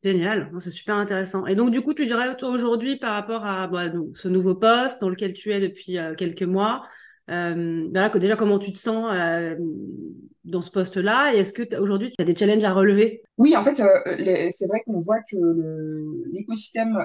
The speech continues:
Speaker 2: investissement féminin est en train d'évoluer, ce qui est une
Speaker 1: Mhm.
Speaker 2: super nouvelle, euh,
Speaker 1: Ah ouais.
Speaker 2: enfin, déjà. Euh, on voit qu'il y a pas mal de nouveaux acteurs qui sont en train de, de se développer.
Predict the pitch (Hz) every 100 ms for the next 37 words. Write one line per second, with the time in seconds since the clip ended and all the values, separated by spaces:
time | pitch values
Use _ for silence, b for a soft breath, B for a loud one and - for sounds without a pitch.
0 | - 214 220 - 220 233 220 220 196 190
1 | 226 220 - 277 285 202 170 339 - -
2 | - 330 156 135 202 202 - - 539 170
3 | 147 139 - - 170 165 190 143 - _
4 | _ _ _ 156 165 165 - - B B
5 | B B 185 170 165 160 170 175 214 175
6 | 175 185 196 175 175 165 170 190 208 208
7 | 190 - 196 202 - 208 196 - 190 170
8 | 160 156 165 160 160 165 131